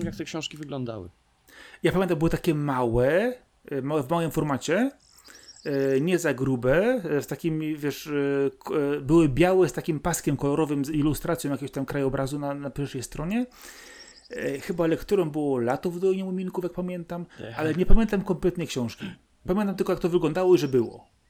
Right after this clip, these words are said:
Speaker 2: Nic więcej. Więc tutaj, tutaj ci nie, nie powiem, nie powiem ci, jak to, jak to było, e, ale generalnie, jeżeli chodzi o samą bukę, no to w, w, e, to jest trauma dla wielu pokoleń. E, moje dzieci nawet rozumieją, czym jest buka,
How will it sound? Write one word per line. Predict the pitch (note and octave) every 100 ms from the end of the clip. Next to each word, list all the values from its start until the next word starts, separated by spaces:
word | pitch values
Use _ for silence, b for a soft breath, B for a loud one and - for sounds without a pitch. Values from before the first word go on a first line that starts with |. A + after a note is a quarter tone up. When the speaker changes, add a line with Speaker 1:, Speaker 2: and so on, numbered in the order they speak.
| _ -
Speaker 2:
Nic | D#3
więcej. | B2 G#2+ - - - _ _ _ _ _ _ _ -
Więc | C3+
tutaj, | - C#3 B2+
tutaj | A#2+ - C3
ci | C#3+
nie, | C#3
nie | C#3 C#3
powiem, | C3 G#2 G2 G#2+
nie | B2
powiem | C3 B2 A#2
ci, | B2
jak | A2
to, | - A2 - b b b b b b -
jak | -
to | C3+
było, | B2+ F3 F3+ - B B -
e, | D3 C#3+ D#3+
ale | F3
generalnie, | F3 E3+ D3 D3 D3 D3
jeżeli | C#3 C3+
chodzi | D3+ C3
o | C#3 B2+
samą | D#3 D3 C3
bukę, | A#2+ C#3 - C3 C3 C3 C#3+
no | C3+
to | B2 B2+ A#2+ A#2 -
w, | C#3 A#2
w, | A2 _ B B B
e, | D#3 C3+
to | F#3+ G#3
jest | - -
trauma | D#3 D3+ C#3+
dla | B2+ B2+
wielu | B2+ A#2+
pokoleń. | A#2+ - D3 C3+ C3 C3 C3 C3+ C3
E, |
moje | B2+ E3 F#3 E3
dzieci | C#3 C#3 C3+
nawet | B2 A#2+ A#2+
rozumieją, | B2+ A#2+ A2+ A2+ A#2
czym | - G#2+ F#2+
jest | G2+ G2 A2
buka, | B2 C#3 - F2+ E2